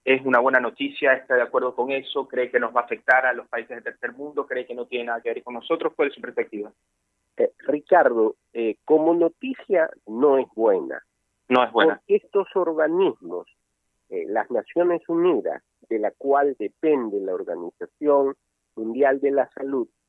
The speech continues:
Speaker 2: pues
Speaker 1: Oh.
Speaker 2: fue, eh, eh, digamos, elaborada, eh, digamos, se la pensó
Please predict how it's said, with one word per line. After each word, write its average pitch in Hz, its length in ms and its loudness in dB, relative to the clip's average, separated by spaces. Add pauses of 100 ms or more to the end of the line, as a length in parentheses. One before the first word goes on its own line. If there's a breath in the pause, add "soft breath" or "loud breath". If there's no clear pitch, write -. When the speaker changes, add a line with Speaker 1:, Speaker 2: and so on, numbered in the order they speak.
(500)
Speaker 2:
pues 135 240 4
Speaker 1:
Oh. 139 120 0
Speaker 2:
fue, 190 400 0 (260)
eh, 123 360 0 (240)
eh, 113 320 -2 (140)
digamos, 143 440 -2
elaborada, 113 1040 2
eh, 90 320 -4
digamos, 113 580 -2
se 107 100 -2
la 98 140 4
pensó 107 720 2